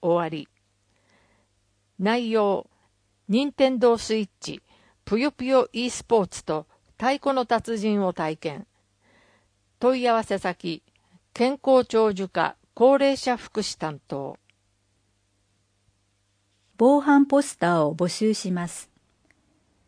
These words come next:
Speaker 2: 埼玉県警察と埼玉県防犯協会連合会では、地域安全活動を広く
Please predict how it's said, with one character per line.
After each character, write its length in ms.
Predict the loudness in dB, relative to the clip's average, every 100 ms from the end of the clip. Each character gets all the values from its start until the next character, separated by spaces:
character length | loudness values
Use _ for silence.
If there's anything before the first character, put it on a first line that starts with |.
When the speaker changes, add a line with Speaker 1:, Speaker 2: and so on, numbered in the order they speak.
| _
Speaker 2:
埼 300 | -2 0 2
玉 240 | 4 4 4
県 320 | 2 2 2
警 200 | 2 0
察 360 | 0 -6 -6 -6
と 220 | -6 -6 _ _ _
埼 240 | -2 0 2
玉 280 | 4 4
県 340 | 2 -2 -4 -4
防 280 | 2 4 4
犯 240 | 4 2
協 260 | 2 0 0
会 240 | 0 0
連 220 | 2 2 4
合 200 | 2 2
会 240 | -2 -4
で 140 | -4
は、 220 | -4 -6 -10 _ _ _ _
地 220 | -4 0 0
域 280 | -2 -4 0
安 200 | 2 4
全 240 | 4 2
活 300 | 0 -2 -4
動 240 | -2 0 -2
を 180 | -4 -6 _ _
広 340 | -2 2 2
く 260 | 0 -8 -10